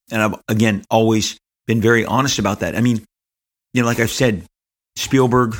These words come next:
Lucas, the greats, they will talk openly 'cause it's fun for them. They don't, they don't hide from their influences because those influences are near and dear to them, and they inspired them to do something near and dear to them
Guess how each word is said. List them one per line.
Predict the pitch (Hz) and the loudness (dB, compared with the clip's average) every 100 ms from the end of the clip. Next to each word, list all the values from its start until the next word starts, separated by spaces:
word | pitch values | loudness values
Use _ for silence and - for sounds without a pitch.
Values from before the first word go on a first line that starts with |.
| - - | -10 -2
Lucas, | 117 123 123 - | 0 2 0 -2
the | - | -4
greats, | 90 120 120 - - - - _ | 0 2 2 -2 -10 -12 -18 _
they | - 127 | 0 2
will | 120 117 - _ _ _ | 2 -2 -6 _ _ _
talk | - 147 - | 0 0 0
openly | 143 - 147 | -4 -2 -4
'cause | 107 - | -4 -6
it's | - | -6
fun | - - 175 | -6 -6 -4
for | - 123 | -4 -4
them. | 101 95 | -2 -2
They | 113 | -2
don't, | 127 - | -2 -2
they | 127 | -4
don't | - | -4
hide | - - 143 143 120 | -6 -4 -2 -2 -2
from | 117 | -2
their | 98 92 | -2 -2
influences | 98 - 101 131 | -4 -4 -6 -6
because | 113 117 120 110 - _ _ | -6 -2 -2 -2 -10 _ _
those | - 107 | -6 -2
influences | 131 - 127 113 110 | -2 -2 -4 -4 -2
are | 110 | 0
near | 107 117 127 | 0 0 -2
and | - 104 | -2 -6
dear | 92 127 | -2 -2
to | 127 | -2
them, | 95 95 98 - | -4 -4 -6 -6
and | 107 98 | -4 0
they | 104 104 98 | 0 0 -2
inspired | 117 110 - - 120 127 101 | -4 -6 -4 0 2 2 0
them | 98 101 | -4 -4
to | 101 | -6
do | 98 107 110 _ _ - | -2 -4 -4 _ _ -4
something | - 120 123 120 107 _ _ _ _ _ | -2 0 -2 -4 -4 _ _ _ _ _
near | 110 131 131 | 0 2 2
and | 113 | 0
dear | 95 120 | 2 2
to | 117 | 2
them | 104 110 113 107 | 0 0 0 -4